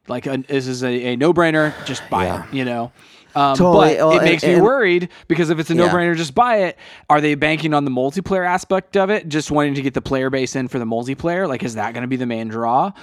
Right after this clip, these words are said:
Speaker 1: Or
Speaker 2: I mean,
Speaker 1: is it gonna have a decent campaign?
Speaker 2: That's definitely, I mean, if, if you're, if you're asking me for my take, I guarantee that, like, the, the story is not probably why you're buying this game.
Speaker 1: Yeah.
Speaker 2: You're probably buying this game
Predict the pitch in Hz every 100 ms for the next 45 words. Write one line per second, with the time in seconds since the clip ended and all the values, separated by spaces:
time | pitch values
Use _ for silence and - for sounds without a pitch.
0 | - - 254 247 143 135 123 113 165 175
1 | 165 160 165 175 185 196 196 247 113 -
2 | _ _ - _ _ - 147 - 151 147
3 | 143 131 131 131 117 - - 50 - _
4 | _ _ _ 50 50 - _ _ _ _
5 | _ _ - 139 143 143 156 139 139 147
6 | 147 147 135 123 123 113 110 101 101 104
7 | 101 110 107 - 110 101 - 95 - _
8 | _ _ 110 95 90 - _ _ _ _
9 | _ 95 110 - 151 139 120 110 117 110
10 | 123 110 104 101 95 92 95 92 87 -
11 | 82 76 - 113 98 98 110 104 101 -
12 | 101 101 98 95 104 92 92